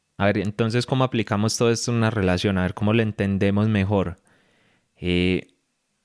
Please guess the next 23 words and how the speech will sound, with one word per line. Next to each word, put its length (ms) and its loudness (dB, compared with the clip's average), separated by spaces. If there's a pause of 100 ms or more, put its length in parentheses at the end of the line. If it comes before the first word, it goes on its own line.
(420)
primero 380 2
entender 680 0
o 380 0
reforzar 640 0
lo 80 -2
que 140 -4
ya 100 0
dije 220 2
antes, 340 -2
y 60 0
es 100 -2
que 80 -2
el 80 2
otro 240 -2
no 160 0
va 200 2
a 20 2
dar 120 2
exactamente 760 -2
lo 100 0
que 140 -4
yo 120 -4
quiero. 480 -2